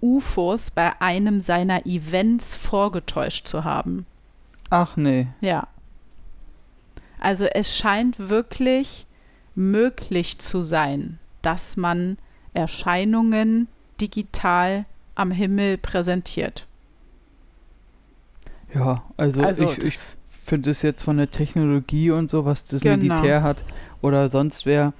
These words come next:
Speaker 2: finde
Speaker 1: Das
Speaker 2: ich
Speaker 1: ist
Speaker 2: das
Speaker 1: es
Speaker 2: jetzt gar
Speaker 1: nämlich.
Speaker 2: nicht abwegig.
Speaker 1: Genau.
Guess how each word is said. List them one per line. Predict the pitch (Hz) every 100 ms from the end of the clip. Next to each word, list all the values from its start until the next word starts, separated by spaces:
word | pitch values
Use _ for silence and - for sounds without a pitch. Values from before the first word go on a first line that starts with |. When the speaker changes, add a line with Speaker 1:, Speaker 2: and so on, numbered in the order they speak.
| - - - -
Speaker 2:
finde | - 147
Speaker 1:
Das |
Speaker 2:
ich | 190
Speaker 1:
ist | 190
Speaker 2:
das | 190
Speaker 1:
es |
Speaker 2:
jetzt | 143 170 139
gar | 135
Speaker 1:
nämlich. | 131 -
Speaker 2:
nicht | - 139
abwegig. | - - 131 127 131 - - - - - - - - -
Speaker 1:
Genau. | 254 220 202 190